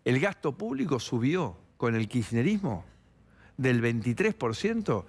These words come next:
a más del cuarenta. Esto no pasó nunca en la historia de la Argentina. Siempre estábamos en el veinte y pico. Este desastre que nos han hecho, el otro día también Esper, me gustó cuando dijo que se levantó una pared, que hasta que no bajemos esa pared,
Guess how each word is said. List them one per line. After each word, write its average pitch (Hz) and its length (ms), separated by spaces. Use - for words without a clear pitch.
a 110 100
más 160 160
del 127 160
cuarenta. 160 880
Esto 180 220
no 123 80
pasó 107 240
nunca 170 240
en 113 60
la 110 40
historia 165 360
de - 20
la 113 80
Argentina. 110 640
Siempre 233 340
estábamos 156 460
en 123 100
el 113 80
veinte 107 340
y - 40
pico. 104 420
Este 196 180
desastre 143 680
que 135 100
nos 123 160
han 143 140
hecho, 202 240
el 127 80
otro 139 180
día 170 160
también 139 280
Esper, 170 380
me 117 80
gustó 165 400
cuando 117 240
dijo 139 380
que - 260
se - 160
levantó 135 360
una 180 180
pared, 127 260
que 107 100
hasta 113 180
que 123 100
no 165 100
bajemos 175 380
esa 127 140
pared, 185 340